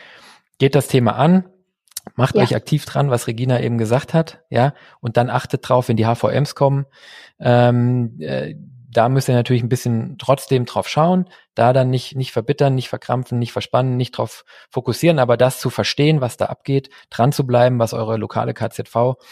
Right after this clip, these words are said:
Speaker 1: euch, ähm, sagt und was, ähm, da, äh, diskutiert wird. Und da gibt es große Unterschiede, da wird es große Unterschiede von K Z V zu K Z V geben,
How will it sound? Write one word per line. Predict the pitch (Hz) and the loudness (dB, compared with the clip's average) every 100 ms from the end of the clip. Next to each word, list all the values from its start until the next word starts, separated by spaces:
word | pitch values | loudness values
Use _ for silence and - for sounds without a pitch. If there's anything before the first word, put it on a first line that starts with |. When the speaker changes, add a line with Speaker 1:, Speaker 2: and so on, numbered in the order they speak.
| - _ _ - | -20 _ _ -2
Speaker 1:
euch, | 117 120 117 - | 2 2 0 -6
ähm, | 110 107 104 | -6 -6 -2
sagt | 110 117 151 - | 2 4 2 -2
und | 117 | -2
was, | 113 - | -2 -4
ähm, | 147 110 107 | -8 -6 0
da, | 107 113 127 | 0 0 -2
äh, | 107 | -6
diskutiert | 117 - 117 143 143 | -8 -8 -6 -4 -2
wird. | 147 139 | -2 -4
Und | 120 107 - - - _ | -4 -10 -12 -20 -20 _
da | 117 | -2
gibt | 107 139 - | 0 -2 -4
es | - | -6
große | - 160 170 | 2 2 2
Unterschiede, | 151 170 156 - 165 | 2 2 2 2 0
da | 143 113 | 2 0
wird | 131 143 | 0 -4
es | - | -8
große | - 139 - | -6 -6 -4
Unterschiede | 143 135 - 139 131 | -4 -4 -4 -4 -6
von | 123 | -6
K | 123 - | -4 -4
Z | - | -6
V | - 127 | -6 -6
zu | 139 127 | -6 -8
K | 120 | -8
Z | - 117 | -8 -10
V | - 117 120 | -2 -2 -2
geben, | 120 143 156 | -2 0 0